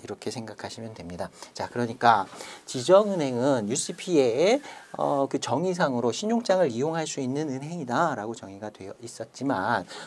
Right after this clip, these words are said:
우리가 일람지급, 연지급, 인수, 매입 등 네 가지의 이용 방법에 따라서 그 업무 처리를 하게 되는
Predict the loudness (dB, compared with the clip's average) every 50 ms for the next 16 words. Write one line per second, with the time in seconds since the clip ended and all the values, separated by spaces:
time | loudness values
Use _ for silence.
0 | -14 -10 -8 -6 -2 0 0 0 0 -2 -4 -12 -20 -20 -20 -20 -14 -10 -8 -4
1 | -2 -2 -2 -2 -2 -2 2 4 4 4 6 4 2 0 0 0 -2 -2 2 4
2 | 4 4 4 2 -2 -4 -4 -2 -2 0 0 0 0 -2 -2 0 0 0 -2 -4
3 | -6 -8 -12 -18 -20 _ 4 6 6 6 6 4 4 4 6 6 6 6 4 2
4 | 2 2 0 0 -4 -6 -8 -6 0 2 4 4 4 2 0 -4 -4 -2 0 0
5 | 0 -2 -4 -8 -8 -6 -6 -4 -2 -2 -2 0 -2 -2 0 0 0 2 4 6
6 | 6 6 6 4 2 0 0 0 0 -2 -4 -6 -4 -4 -4 -4 -4 -4 0 0
7 | 0 2 0 -2 -2 0 0 0 0 -2 -6 -4 -4 -4 -4 -4 -6 -4 -2 0
8 | 2 0 0